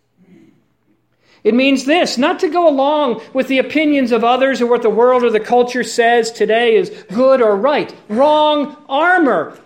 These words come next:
That might make you think you're safer for a while. But the things of this world, the opinions and thoughts of this world come and go and change and will finally leave you wondering if there's any truth at all.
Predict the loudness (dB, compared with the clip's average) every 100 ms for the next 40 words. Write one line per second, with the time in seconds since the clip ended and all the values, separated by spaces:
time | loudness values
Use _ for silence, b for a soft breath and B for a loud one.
0 | -4 -2 0 0 -2 -12 -20 -20 -18 -6
1 | -4 -4 -4 -4 -4 -4 -2 -4 -2 -4
2 | -2 -8 -6 -6 -4 -4 -6 -8 -12 -16
3 | -20 _ _ _ _ _ _ _ _ _
4 | _ _ _ _ _ _ _ _ _ _
5 | _ _ _ _ _ _ _ -8 -6 -4
6 | -2 0 0 0 0 -2 0 0 2 0
7 | 0 -4 -4 -4 -2 -2 -2 -6 -10 -2
8 | 0 2 0 -8 -16 b b b -6 0
9 | 0 0 0 0 -2 -6 -4 -2 0 -2
10 | 0 0 2 -2 -4 -4 -4 -4 -4 -4
11 | -6 -6 -4 -2 -2 -4 -4 -4 -4 -2
12 | -2 -2 -2 -2 -4 -6 -6 -10 -12 -12
13 | -12 -12 -14 -20